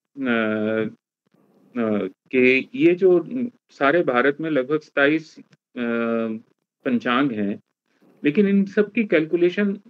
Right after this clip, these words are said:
जो है वो एक जैसी ही है लगभग। वो कहीं ग्रह नक्षत्र उनके आगे पीछे नहीं होते, ऋतुएं आगे पीछे नहीं होती।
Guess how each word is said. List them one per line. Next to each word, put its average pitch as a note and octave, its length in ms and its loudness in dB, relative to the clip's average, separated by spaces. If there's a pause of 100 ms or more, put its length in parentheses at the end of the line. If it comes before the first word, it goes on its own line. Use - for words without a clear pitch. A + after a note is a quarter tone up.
(360)
जो D3+ 200 0
है C#3+ 160 2
वो F#3 300 0
एक E3+ 240 4
जैसी D3+ 280 0
ही C#3+ 200 0
है G#2 140 -2
लगभग। G2 380 -4 (1300)
वो C#3+ 220 6
कहीं D3+ 400 2
ग्रह D3 200 4
नक्षत्र D3 460 0
उनके C#3+ 440 2 (400)
आगे B2+ 260 2
पीछे D3 300 -2
नहीं C#3 180 2
होते, C#3+ 480 -2
ऋतुएं C#3+ 300 0
आगे C3 240 0
पीछे C#3 280 -6
नहीं C#3 180 0
होती। B2+ 360 -6